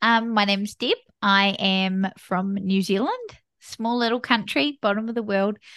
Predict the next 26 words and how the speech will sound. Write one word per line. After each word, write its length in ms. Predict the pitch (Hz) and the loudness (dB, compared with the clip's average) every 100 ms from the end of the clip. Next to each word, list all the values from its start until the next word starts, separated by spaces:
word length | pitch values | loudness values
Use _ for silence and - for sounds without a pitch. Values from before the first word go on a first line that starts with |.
| - - _ _ _ | -20 -20 _ _ _
Um, 500 | 190 190 190 190 190 - | -2 0 0 -2 -4 -4
I 220 | - 185 185 | -2 -2 -2
am 200 | 190 185 | -2 -2
a 80 | |
mama 400 | 185 185 185 185 | 0 -2 0 0
of 160 | 190 - | -2 -4
two, 500 | - 233 214 220 233 - | -6 -2 0 0 -4 -4
and 500 | 196 190 196 190 196 - | -2 0 0 0 -2 -6
I 220 | 185 190 | -4 -2
have 400 | 196 175 185 185 - | -2 0 -2 -2 -4
been 220 | 190 190 | -2 -2
teaching 640 | 190 - 277 - 302 285 254 | -2 -4 -4 -4 -2 2 4
now 380 | 208 190 196 190 | 4 4 2 0
as 480 | - 196 190 - - _ - | -2 -2 -4 -14 -20 _ -6
m-, 100 | 190 - | -6 -2
that's 400 | 202 190 - - | 0 0 -2 -8
my 100 | 190 | -4
profession, 640 | 190 202 196 233 277 262 269 - - _ | -4 -4 -4 -2 2 0 0 -8 -20 _
almost 320 | 226 240 254 | 0 0 0
twenty 240 | - 233 233 | -2 -2 0
years. 540 | 208 202 202 214 - _ - - _ - | 0 0 0 -2 -10 _ -20 -20 _ -4
And 440 | 208 208 214 214 - - | 0 2 2 0 -2 -8
I 680 | 214 208 202 202 208 208 - | -4 0 0 0 0 -2 -4
am 100 | - | -2
a 100 | 220 | -2
podcaster. 840 | 214 262 294 - 311 240 - 175 | -2 -4 -6 -2 0 0 -2 -4